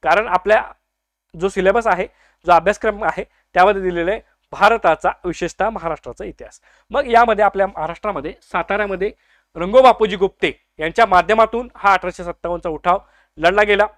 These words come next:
कोल्हापूरमध्ये चिमासाहेब यांच्या माध्यमातून हा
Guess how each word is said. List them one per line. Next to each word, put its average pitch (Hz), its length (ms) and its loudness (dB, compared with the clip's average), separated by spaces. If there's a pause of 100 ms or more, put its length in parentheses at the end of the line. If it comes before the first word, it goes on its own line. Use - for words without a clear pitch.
(720)
कोल्हापूरमध्ये 247 720 4 (120)
चिमासाहेब 226 540 -2 (420)
यांच्या 190 300 0
माध्यमातून 226 680 0
हा 220 320 2